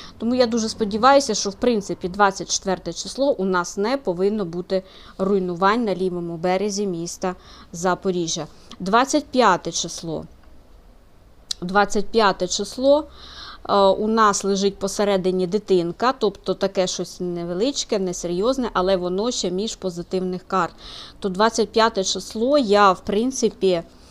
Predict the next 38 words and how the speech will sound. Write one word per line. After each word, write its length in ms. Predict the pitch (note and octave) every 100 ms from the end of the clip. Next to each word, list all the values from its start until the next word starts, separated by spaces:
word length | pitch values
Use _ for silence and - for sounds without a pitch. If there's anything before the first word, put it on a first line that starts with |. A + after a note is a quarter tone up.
| - -
м, 500 | F#3+ F#3 F3+ F3+ - -
так, 280 | A#3 F3 G3
воно 240 | G#3+ G3
буде, 320 | F#3+ G3+ F3
бачите, 360 | F3 B3+ - G#3
таким, 560 | G3 F#3+ F#3+ F3+ E3+
а, 640 | E3 E3 D3+ E2+ E2+ - -
шебутним, 680 | - G3 F#3 - G#3 C#4 C#4+
але 180 | F#3+ F#3
все 260 | - G#3+
пройде 400 | G#3+ F#3+ F#3 F3+
по 180 | F#3 F#3+
клеверу, 680 | F#3+ G3+ G3 G3+ F3+ E3+ E3+
по 140 | -
дитині 480 | F3 F3 G#3 A#3 A3
і 40 | F#3+
по 140 | F#3
клеверу. 540 | F#3 F#3 E3+ E3 D#3+ - - - -
Слава 380 | - G#3 E3+ F3
Богу, 460 | F#3 C#4 C4 B3+ - - -
руйнувань 640 | G3 A3 G#3+ G#3 G#3+ F#3
я 100 | E3+
тут 240 | - E3+ F#3
не 100 | F3
бачу, 460 | G3 G#3+ C4 -
так, 300 | - A3 A3+ -
але 260 | F#3+ G3+
тут 180 | A#3 F3+
буде, 420 | E3 G3+ G3+ G3 -
скажімо 540 | - F#3 F#3 F#3 E3+ -
так, 200 | F3 -
спекотно, 600 | - F#3+ F3 E3 E3 D#3+
да, 240 | F#3 A#3 - - - - - -
для 160 | F3+ F3+
наших 360 | F3+ F3 - -
П 160 | F#3+
П 160 | F#3 F3+
О. 220 | E3